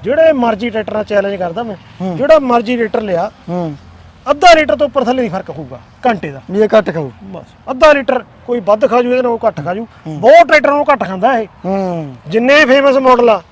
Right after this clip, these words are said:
Speaker 2: ਹੂੰ। John Deere ਨੂੰ ਕਿੰਨੇ ਆਰ ਪੀ ਐਮ ਤੇ ਆਪਦੀ ਪਾਵਰ ਪੂਰੀ ਕਰਦਾ? ਕਹਿਣ ਦਾ ਮਤਲਬ ਹਲ ਫੇਰਨੇ, ਸੁਹਾਗਾ, ਤਵੀਆਂ।
Speaker 1: ਹਾਂ,
Speaker 2: ਕਿੰਨੇ
Speaker 1: ਉਹ
Speaker 2: ਆਰ ਪੀ ਐਮ ਤੇ?
Speaker 1: ਜਿਹੜੀ ਦੇਖੋ,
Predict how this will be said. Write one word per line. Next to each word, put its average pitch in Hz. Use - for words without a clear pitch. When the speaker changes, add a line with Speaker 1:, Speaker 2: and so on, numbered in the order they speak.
Speaker 2:
ਹੂੰ। 196
John 269
Deere 302
ਨੂੰ 269
ਕਿੰਨੇ 269
ਆਰ 233
ਪੀ 214
ਐਮ 220
ਤੇ 226
ਆਪਦੀ 190
ਪਾਵਰ 170
ਪੂਰੀ 170
ਕਰਦਾ? 160
ਕਹਿਣ 202
ਦਾ 226
ਮਤਲਬ 214
ਹਲ 180
ਫੇਰਨੇ, 175
ਸੁਹਾਗਾ, 180
ਤਵੀਆਂ। 185
Speaker 1:
ਹਾਂ, 214
Speaker 2:
ਕਿੰਨੇ 320
Speaker 1:
ਉਹ 294
Speaker 2:
ਆਰ 254
ਪੀ 220
ਐਮ 208
ਤੇ? 156
Speaker 1:
ਜਿਹੜੀ 311
ਦੇਖੋ, 269